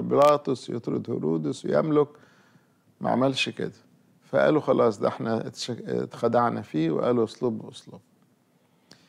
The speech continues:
فالنهاردة الناس اللي هي بتفكر في المسيح يملك ملك على الأرض زمني مادي ألف سنة، بدي نظرة يهودية.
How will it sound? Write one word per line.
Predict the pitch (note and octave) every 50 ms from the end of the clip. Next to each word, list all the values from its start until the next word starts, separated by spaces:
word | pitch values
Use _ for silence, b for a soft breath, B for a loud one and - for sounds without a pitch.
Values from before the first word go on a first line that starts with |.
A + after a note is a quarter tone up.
| b b b b _
فالنهاردة | - - D3 - - A#2 A2 A2+ A2 - - - - - - _ _ _ _ _ _ - - E3 A#2+ A2+ G#2+ A2 D3 F3 G3 F#3+ E3+ E3+
الناس | E3 D3 C#3+ D3 D#3 D#3+ C#3+ -
اللي | B2+ A#2+ B2
هي | C3+ C#3
بتفكر | C3 - - - D3 D3 C#3+ - C3 A#2+ A2
في | - A#2
المسيح | A#2 A2+ A2 G#2 - - C3+ C3 - C3+
يملك | B2+ C3 C3 C3 A#2 G#2+ G#2+ G#2 - -
ملك | A#2+ B2+ C3 A#2 - -
على | A#2+ A2+ A2 A2 A2
الأرض | G#2+ A2 - C3+ B2 A#2+ A2 F#2+ F#2
زمني | G2+ G2+ A#2 B2 A#2+ A2+ G2+ G#2 A2 A2
مادي | G#2+ A2 A#2 A#2 G#2+ F#2 G2 G#2+ G#2+ G2+ - _ - -
ألف | - A#2 G#2+ - A2+
سنة، | - - C3+ C#3 D#3 E3 D#3+ D3+ b b b b b b b b b b _ _ -
بدي | - A#2 A2+ B2 C#3 D3+ D3 C3+ -
نظرة | - A#2+ C3 C#3+ B2 A2+ A2+ A2+ A2
يهودية. | G#2+ A2 G#2+ G2+ G#2+ G#2 G#2+ A2 A2+ A2